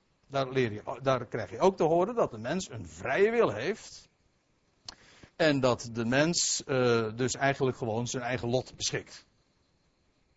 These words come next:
Ja, dan voel ik me meteen, als ik het zo zeg, dan voel ik me veel meer thuis bij dat lied van, ehm, van Jacqueline van der Waals. Kent u dat lied? Ja, u kunt het zeker. Hè?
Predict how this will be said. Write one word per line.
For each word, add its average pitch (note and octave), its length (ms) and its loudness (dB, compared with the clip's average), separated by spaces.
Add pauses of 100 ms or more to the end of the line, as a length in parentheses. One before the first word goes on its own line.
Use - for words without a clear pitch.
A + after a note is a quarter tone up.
(140)
Ja, A2 200 -6
dan G#2+ 160 -6
voel B2+ 200 -4
ik C3 100 -4
me B2 160 -4
meteen, A2+ 360 -2 (140)
als A#2 120 -8
ik G#2+ 60 -6
het G#2+ 100 -8
zo B2+ 180 2
zeg, A2+ 180 -4
dan - 120 -6
voel A#2+ 180 -4
ik G#2+ 60 -8
me G#2 100 -8
veel C3 200 -2
meer B2+ 160 -6
thuis A#2+ 260 -2
bij A2+ 260 -4 (320)
dat A2 140 -8
lied A#2+ 220 -4
van, G#2+ 320 -4
ehm, G2+ 240 -4 (240)
van - 120 -12
Jacqueline A2 420 -6
van G#2+ 120 -8
der G2 100 -10
Waals. A2 440 -8 (1400)
Kent A#2+ 180 -8
u A#2+ 40 -8
dat B2 220 -6
lied? C3+ 200 -10
Ja, F2+ 180 -10
u F2+ 40 -14
kunt F#2 140 -16
het F2+ 80 -14
zeker. G#2 360 -8 (1200)
Hè? C#3+ 180 -6